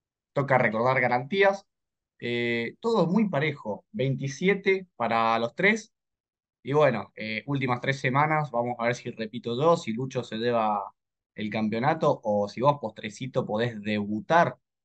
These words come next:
ganando un, un torneo de garantías. Eh, te digo que para los tres puede ser un muy buen año porque podemos ganar tanto garantías como fantasy, así que sería algo realmente espectacular.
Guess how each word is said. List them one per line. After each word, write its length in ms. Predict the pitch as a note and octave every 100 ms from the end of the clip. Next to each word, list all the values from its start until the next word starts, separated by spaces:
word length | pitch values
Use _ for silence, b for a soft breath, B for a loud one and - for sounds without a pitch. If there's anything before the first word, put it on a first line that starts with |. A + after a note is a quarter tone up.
| _
ganando 560 | - G#2 A#2 B2 A#2 G#2
un, 360 | A2+ A#2 G#2+ G2+ _ _ _ _ _ _
un 200 | A2+ A#2+
torneo 380 | A2 G#2+ A2+ A#2+
de 80 | A2
garantías. 680 | G#2 G2+ G#2 C3+ D#3+ D#3+ - _ _ _ _
Eh, 220 | G2+ G2+
te 140 | - A#2
digo 300 | E3 G3 C#3+
que 300 | A2+ G2+ -
para 180 | G#2+ G#2+
los 220 | G#2+ -
tres 400 | C3+ D#3+ G3 - _ _
puede 280 | B2+ C3+ B2+
ser 140 | C#3
un 80 | C#3
muy 200 | C3+ D3+
buen 240 | C#3+ C3
año 280 | C3+ E3 C#3+
porque 240 | G#2+ G#2 G2+
podemos 360 | A2 B2 A#2+
ganar 320 | G2+ G#2+ A#2+
tanto 320 | - B2+ A#2+ A2+
garantías 580 | G#2 G#2 G#2 C3+ C#3
como 400 | C#3 G#2 - - -
fantasy, 600 | B2 C#3 D#3+ E3 D#3+ D#3 _ _ _ _
así 280 | - G2+ A2+
que 580 | G#2 G#2+ G2 F#2 G2 - _ _ _ _
sería 360 | - G2+ A2+
algo 220 | A2+ A#2 G#2+
realmente 420 | G#2+ A2 A#2 A2
espectacular. 760 | - F#2+ - G2 G#2 C3 G#2